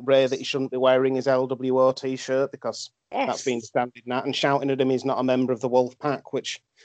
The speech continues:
Speaker 1: I suppose is a little bit weird if you haven't watched recently and seeing <laughs> that the
Speaker 2: I,
Speaker 1: men
Speaker 2: I
Speaker 1: did.
Speaker 2: remember it, it kind of went on to be mask versus hair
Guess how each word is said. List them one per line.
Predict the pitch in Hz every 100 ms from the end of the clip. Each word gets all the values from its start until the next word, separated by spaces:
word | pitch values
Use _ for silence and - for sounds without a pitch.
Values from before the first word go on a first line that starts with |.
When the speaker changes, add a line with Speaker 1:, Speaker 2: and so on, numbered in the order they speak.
| -
Speaker 1:
I |
suppose | 135 175 139
is | 131
a |
little | 139 156
bit | 131 113
weird | 139 135 117
if | 107
you | 131
haven't | 123 120 123 123 -
watched | 139 131 -
recently | 123 117 127 117 120
and | 117
seeing | - 143 143 135 - _ _
<laughs> | _ - - -
that | 131
the | 120 127 113 - 131
Speaker 2:
I, | 135 139
Speaker 1:
men | 139
Speaker 2:
I | 135 466
Speaker 1:
did. |
Speaker 2:
remember | 269 254 330 320 240
it, | 214 202 -
it | 202 -
kind | 254 262
of | 202
went | 240
on | - 226
to | -
be | 214 202 -
mask | 185 196 - -
versus | 202 190 170
hair | - 214 208 160